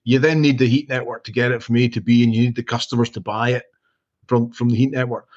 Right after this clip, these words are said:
But Cockenzie still has the, the water piping infrastructure to pump water from the sea. Not that that's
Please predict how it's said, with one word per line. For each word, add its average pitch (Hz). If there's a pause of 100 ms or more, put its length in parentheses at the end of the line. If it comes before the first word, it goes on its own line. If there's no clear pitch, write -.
(140)
But 139
Cockenzie 160 (600)
still 156
has 139
the, 123
the 127
water 123
piping 135
infrastructure 151 (420)
to 120
pump 143
water 131
from 120
the 107
sea. 135
Not 220
that 160
that's -